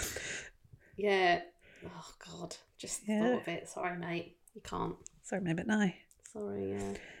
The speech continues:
Speaker 2: Um, and then last week we had Tana Hassan.
Speaker 1: We did. We did. What a lovely, lovely, lovely man.
Speaker 2: Yep.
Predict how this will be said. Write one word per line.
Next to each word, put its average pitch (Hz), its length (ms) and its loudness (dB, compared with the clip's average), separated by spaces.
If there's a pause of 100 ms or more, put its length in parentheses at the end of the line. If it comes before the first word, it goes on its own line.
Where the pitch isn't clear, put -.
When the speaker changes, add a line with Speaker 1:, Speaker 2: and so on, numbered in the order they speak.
(120)
Speaker 2:
Um, 196 220 12
and 208 120 12
then 214 100 12
last 233 260 12
week 196 100 12
we 220 60 12
had 208 120 12
Tana 202 280 8
Hassan. 180 480 10 (120)
Speaker 1:
We 226 100 8
did. 254 360 8 (140)
We 220 180 0
did. 254 320 2
What 226 220 6
a - 20 2
lovely, 240 480 4
lovely, 220 360 6
lovely 202 340 6
man. 180 380 6 (500)
Speaker 2:
Yep. 190 380 8